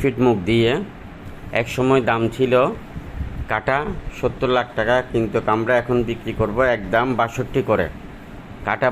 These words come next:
বাষট্টি করে, থ্রি পয়েন্ট সিক্স কাঠা জমির পরিমাণ। সেমি পাকা ঘর, লাইনের গ্যাস সহ আপনি চাইলে কিনতে পারবেন। খুব দ্রুত করেন, বিক্রি হয়ে যাবে। আরও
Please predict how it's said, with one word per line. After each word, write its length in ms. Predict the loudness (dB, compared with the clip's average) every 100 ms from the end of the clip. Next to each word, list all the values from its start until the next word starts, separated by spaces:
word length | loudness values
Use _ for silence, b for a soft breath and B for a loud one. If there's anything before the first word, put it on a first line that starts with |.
| 0
বাষট্টি 380 | -2 -4 -2 0
করে, 160 | 2 2 0
থ্রি 140 | 2 2 4
পয়েন্ট 220 | 4 4 2
সিক্স 220 | -2 -2 -4
কাঠা 240 | -2 0 -2 -4 -16 -16 -16 -16 -14 -12 -12 -8 2
জমির 320 | 4 4 2 2
পরিমাণ। 340 | 2 2 0 -4 -10 -10 -10 -10 -12 -10 -8 -8 -10 -2
সেমি 280 | 2 4 4 2
পাকা 220 | 2 2 4
ঘর, 160 | 4 4
লাইনের 300 | 4 4 2 2
গ্যাস 140 | -2 0 2
সহ 160 | 4 4 4 0 -8 -4 -2
আপনি 160 | 0 0 2
চাইলে 260 | 2 2 2
কিনতে 220 | 0 0 2
পারবেন। 260 | 0 0 -4 -2
খুব 120 | -2 0
দ্রুত 220 | 0 2 2 4
করেন, 220 | 2 2 -2
বিক্রি 220 | -2 -2 2
হয়ে 160 | 4 4
যাবে। 200 | 2 0 -4 -8 -14 -16 -16 -16 -18 -18 -18 -18 -18 -18 -18 -18 -12 -10 -6 -2 2
আরও 160 | 4